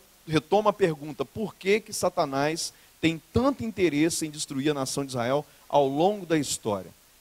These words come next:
Não tem um povo no mundo que tenha sido mais perseguido que o povo judeu.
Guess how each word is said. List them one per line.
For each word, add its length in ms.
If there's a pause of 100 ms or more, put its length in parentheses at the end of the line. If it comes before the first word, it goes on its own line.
(360)
Não 160
tem 100
um 120
povo 400
no 100
mundo 240
que 60
tenha 100
sido 200
mais 200
perseguido 640
que 120
o 80
povo 240
judeu. 400